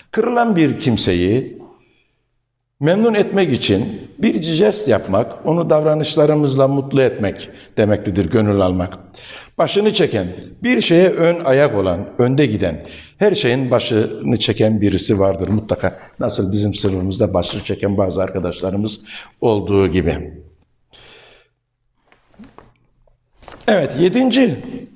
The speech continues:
etkinliğimiz ise çocuklar, eve gelen misafire nasıl davranırız, nasıl davranmamız gerektiğini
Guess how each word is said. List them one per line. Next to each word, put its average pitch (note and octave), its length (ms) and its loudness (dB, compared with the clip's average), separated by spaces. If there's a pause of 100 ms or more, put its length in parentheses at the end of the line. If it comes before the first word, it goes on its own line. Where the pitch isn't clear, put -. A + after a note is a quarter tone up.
(120)
etkinliğimiz D3 600 2
ise C3 220 -2
çocuklar, A#2 960 2 (3750)
eve C3 200 2
gelen G2+ 600 -2 (460)
misafire G#2 1000 0
nasıl A2+ 420 0
davranırız, F#2+ 1080 0 (440)
nasıl G#2+ 280 0
davranmamız F#2+ 640 2
gerektiğini F#2 760 0